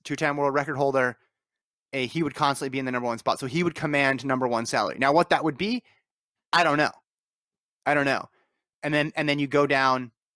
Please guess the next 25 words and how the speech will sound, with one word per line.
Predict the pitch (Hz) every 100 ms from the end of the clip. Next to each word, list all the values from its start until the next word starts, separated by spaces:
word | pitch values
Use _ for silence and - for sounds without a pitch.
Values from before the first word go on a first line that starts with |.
| _
from | - 131
there. | 123 - - _ _ _ _ _ _ _ _ _ - _ _ _ _ _ -
Like, | 151
which | 127 147 220 -
would | 202 180
they | 170
prefer? | 160 135 139 82 - _ _ _ _ _ _ _ _ _ _ _
Which | 147 170 -
would | 185
people | 170 165 147 139
prefer? | - 135 127 135 107 107
I, | 135 139 -
option | 143 165 - 160
A, | 160 185 214
where | 165 131
it's | -
flat | - 143 147 151
across | 151 - 139 135
the | -
board, | 120 156 214 220 - _ _ _ _
or | 165 147 143 - _ _ _ -
option | 151 139 - 131 110
B, | 190 208 143 131 - _ _ _ _ _ _ _ _ _ -
where | 139 139 131
it's, | 135 127 - -